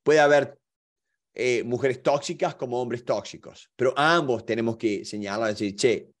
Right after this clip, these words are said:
eh, para tener un mejor mundo, tenemos que tener mejor relación". Las relaciones nos hacen más felices.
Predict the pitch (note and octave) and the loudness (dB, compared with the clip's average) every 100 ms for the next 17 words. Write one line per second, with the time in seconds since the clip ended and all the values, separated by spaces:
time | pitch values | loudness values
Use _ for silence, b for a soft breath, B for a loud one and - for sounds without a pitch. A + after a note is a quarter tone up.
0 | _ _ _ _ _ _ _ _ _ _ | _ _ _ _ _ _ _ _ _ _
1 | - A2 - A#2+ A#2 F#2 - C3+ D#3 D3 | 0 0 2 2 2 0 0 2 2 2
2 | B2+ C#3 C3+ C#3+ D#3+ F3 - _ _ C#3 | 2 0 0 -2 -2 -4 -8 _ _ -6
3 | C3 A#2+ B2+ A#2+ A2+ B2 A2 G2+ G2+ - | -4 -2 -2 -2 -2 0 0 0 -4 -8
4 | C#2+ _ _ _ - A2+ B2+ B2+ B2 E3+ | -12 _ _ _ -6 0 4 4 4 0
5 | D#3+ B2 B2 B2+ A#2 A2 - G2+ G#2 - | 0 -2 -4 -4 -6 -6 -4 -4 -4 -6
6 | B1 - | -12 -16